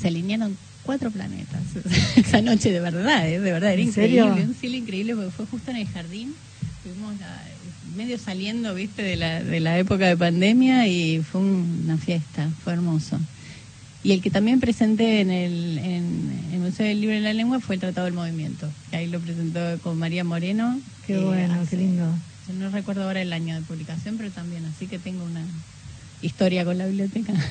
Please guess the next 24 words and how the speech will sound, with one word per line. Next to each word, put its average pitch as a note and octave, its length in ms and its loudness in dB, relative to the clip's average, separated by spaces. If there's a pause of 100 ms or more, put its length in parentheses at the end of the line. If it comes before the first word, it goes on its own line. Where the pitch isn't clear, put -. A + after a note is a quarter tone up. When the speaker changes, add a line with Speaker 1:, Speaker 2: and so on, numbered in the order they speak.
(600)
Speaker 2:
Y A3+ 260 0
yo - 180 -4
quiero E4+ 200 0
ir D#4 60 2
a C4+ 40 4
los A3 200 4
números. F3 600 2
Aparecen C#4 520 0
en G#3 120 2
los A3 120 4
dos D#4+ 180 -2
libros, F3+ 600 2
en, G3 360 0
tanto B3+ 320 -2
en G#3+ 100 2
B C4 120 0
como A3 160 2
Estrella G#3 380 0
Negra, B3+ 220 0
el F#3+ 80 -2
tema A3+ 240 2
de G3+ 80 4
la F#3 100 2
numerología. F3+ 920 0